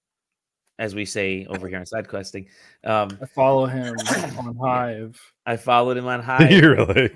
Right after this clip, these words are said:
Speaker 1: Yeah.
Speaker 2: Yeah.
Speaker 1: Um, so it was, uh, you know, th-, th-, obviously this,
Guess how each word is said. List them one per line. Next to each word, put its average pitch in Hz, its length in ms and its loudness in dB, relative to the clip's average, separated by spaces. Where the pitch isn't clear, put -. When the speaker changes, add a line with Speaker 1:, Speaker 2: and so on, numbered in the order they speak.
Speaker 1:
Yeah. 139 400 -4
Speaker 2:
Yeah. 135 180 6
Speaker 1:
Um, 123 240 -4
so 170 160 4
it 185 120 8
was, 160 240 2
uh, 143 260 6
you 180 80 -2
know, 175 80 0
th-, 170 180 -10
th-, 170 200 -6
obviously 135 400 -2
this, 117 200 -8